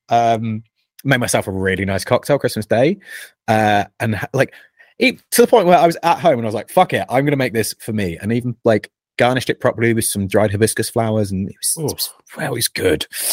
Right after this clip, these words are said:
Speaker 1: Um, uh, but yeah, uh, w-, Wednesday, I think, Wednesday afternoon of, um, the week between Christmas and New Year's, uh, Caro messaged me and was like,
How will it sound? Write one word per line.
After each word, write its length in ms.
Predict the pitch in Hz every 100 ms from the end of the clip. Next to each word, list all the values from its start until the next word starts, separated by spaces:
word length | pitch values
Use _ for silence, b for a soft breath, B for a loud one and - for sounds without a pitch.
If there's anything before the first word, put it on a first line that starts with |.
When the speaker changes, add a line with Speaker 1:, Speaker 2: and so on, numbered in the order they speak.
| B B B _
Speaker 1:
Um, 580 | 123 135 135 131 131 120 _ _ _ _ _ _ _ - - - _ _ _ 139
uh, 400 | 139 139 135 127
but 100 | 151
yeah, 220 | 185 104 -
uh, 360 | 135 139 135 127
w-, 360 | 120 123 156 -
Wednesday, 720 | 123 180 381 370 415 440 359 - _
I 40 | 208
think, 260 | 339 403
Wednesday 280 | 170 196 190
afternoon 640 | 190 180 185 196 196 190 - -
of, 400 | 160 156 - -
um, 640 | 143 139 135 127 123 117 - _ _ _ _ _ -
the 60 |
week 180 | 120 -
between 260 | - 131 127
Christmas 300 | 139 127 117
and 80 | 131
New 100 | 139
Year's, 260 | 151 165 B B B B B _
uh, 360 | 120 113 113 110 _ _ - _ _
Caro 280 | 170 196 131
messaged 340 | 107 - -
me 160 | 101 117
and 120 | 135
was 120 | 143
like, 200 | 160 -